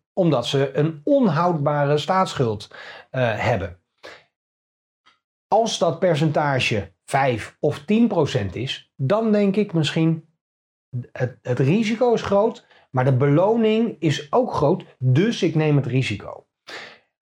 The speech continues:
Het is ook een impuls, een, een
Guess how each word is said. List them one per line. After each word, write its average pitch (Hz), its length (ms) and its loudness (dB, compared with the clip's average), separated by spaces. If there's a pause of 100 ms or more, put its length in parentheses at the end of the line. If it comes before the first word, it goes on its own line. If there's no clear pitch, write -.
(400)
Het 175 160 0
is 220 180 2
ook 214 120 2
een 180 220 -2
impuls, 196 880 2
een, 160 360 2
een 135 480 4